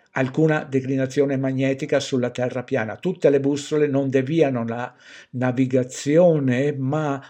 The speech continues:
funzionano perfettamente. Gli aghi della bussola ci mostrano sempre il vero nord magnetico. Ma tutte le carte sono false.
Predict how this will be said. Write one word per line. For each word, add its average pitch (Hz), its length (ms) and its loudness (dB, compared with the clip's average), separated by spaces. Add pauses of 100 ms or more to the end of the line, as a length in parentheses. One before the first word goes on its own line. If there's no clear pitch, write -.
funzionano 156 680 2
perfettamente. 151 840 -2
Gli 131 140 0
aghi 165 280 0
della 151 280 2
bussola 151 480 -2 (180)
ci - 160 -4
mostrano 143 400 -2
sempre 160 420 0
il 135 140 -2
vero 143 280 2
nord 135 400 0
magnetico. 127 960 -6 (840)
Ma 135 440 -2 (180)
tutte 208 320 2
le 139 160 4
carte 147 480 -6
sono 143 420 -2
false. - 680 -12